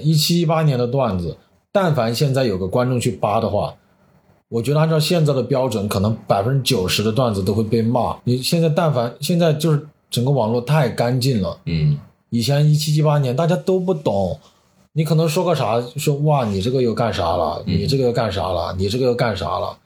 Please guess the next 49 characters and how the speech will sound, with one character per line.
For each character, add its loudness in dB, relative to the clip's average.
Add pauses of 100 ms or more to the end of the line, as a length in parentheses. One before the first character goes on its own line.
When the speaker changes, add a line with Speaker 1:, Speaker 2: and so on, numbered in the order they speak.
(220)
Speaker 1:
就 -4
大 0
家 0
像 2
那 2
种 0
审 -2
判 0
一 2
样 0
去 0
审 0
判 0
那 0
个 -2
段 0
子， -10 (140)
Speaker 2:
嗯。 0
Speaker 1:
本 0
来 0
就 2
不 -2
对。 -2 (220)
Speaker 2:
嗯。 -4
Speaker 1:
但 4
是 2
你 0
又 -2
架 0
不 0
住 -2
现 0
在 0
全 0
球 0
的 2
政 0
治 -2
正 0
确， -4 (240)
Speaker 2:
嗯。 0
Speaker 1:
对 0
吧？ -2 (420)
Speaker 2:
嗯。 -2
Speaker 1:
那 4
你 4
看 0
Kevin 0
Hart， 0